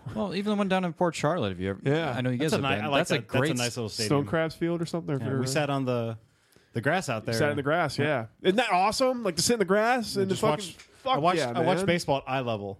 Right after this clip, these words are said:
Speaker 3: and it was great.
Speaker 2: Beautiful.
Speaker 1: It's a great stadium.
Speaker 2: We're, that's just the one key component we're missing here for the, with the Rays.
Speaker 3: Outside?
Speaker 2: Gotta be, it's gotta be
Speaker 3: <laughs>
Speaker 2: outside.
Speaker 1: Uh,
Speaker 2: As we
Speaker 1: it's gotta be
Speaker 2: sweat
Speaker 1: retra-
Speaker 2: in this room, we're, yeah, we get an retractable roof or something.
Speaker 1: It's gotta be retractable.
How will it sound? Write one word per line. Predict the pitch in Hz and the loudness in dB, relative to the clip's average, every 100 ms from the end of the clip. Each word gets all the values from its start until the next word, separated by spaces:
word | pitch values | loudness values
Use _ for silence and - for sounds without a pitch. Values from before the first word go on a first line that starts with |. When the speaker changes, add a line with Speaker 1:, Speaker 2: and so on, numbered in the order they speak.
| - | -8
Speaker 3:
and | 123 | -4
it | |
was | 135 117 | -2 -2
great. | 110 135 135 123 104 | -2 -2 0 -2 -2
Speaker 2:
Beautiful. | 196 208 - 101 95 - | -2 -2 -4 -10 -14 -18
Speaker 1:
It's | - | -16
a | 135 | -6
great | 117 107 | -4 -4
stadium. | - 87 85 85 _ - | -4 -6 -8 -14 _ 0
Speaker 2:
We're, | 175 185 156 | 0 0 -2
that's | 185 180 | 0 2
just | 202 - | 0 0
the | 143 | 2
one | 160 202 202 | 2 2 0
key | 180 196 | -2 -4
component | 180 160 165 156 | -4 -2 -2 0
we're | 135 | -2
missing | 135 135 120 | -2 -2 -4
here | 117 113 110 117 - - - - | -4 -4 -6 -10 -18 -20 -20 -12
for | 123 | -8
the, | 113 | -6
with | 120 | -6
the | 117 | -6
Rays. | 113 113 113 107 - - | -4 -2 -4 -4 -10 -10
Speaker 3:
Outside? | 113 110 143 170 - _ _ _ _ | -10 -6 -6 -8 -14 _ _ _ _
Speaker 2:
Gotta | - 156 | -6 -4
be, | 151 | -2
it's | 143 - | -2 -4
gotta | - 165 | -4 0
be | 139 | 0
Speaker 3:
<laughs> | |
Speaker 2:
outside. | 131 180 101 90 | 0 -2 -4 -4
Speaker 1:
Uh, | 147 170 170 165 160 - - _ _ _ - | -2 0 0 0 -4 -8 -16 _ _ _ 2
Speaker 2:
As | 156 | 4
we | 160 | 4
Speaker 1:
it's | 170 | 4
gotta | 160 | 4
be | |
Speaker 2:
sweat | 180 | 4
Speaker 1:
retra- | 165 | 2
Speaker 2:
in | |
this | 160 151 | -2 2
room, | 151 147 | 2 2
we're, | 143 | 2
yeah, | 160 147 | 2 2
we | |
get | 175 | 0
an | 208 175 | 0 0
retractable | - 156 131 127 | 2 0 2 0
roof | 120 117 | 0 -2
or | 113 | -4
something. | 117 117 113 - | -4 -4 -8 -6
Speaker 1:
It's | 139 | 0
gotta | 160 | 2
be | 139 | 2
retractable. | 127 - 107 98 101 92 | 0 0 -2 -2 -8 -10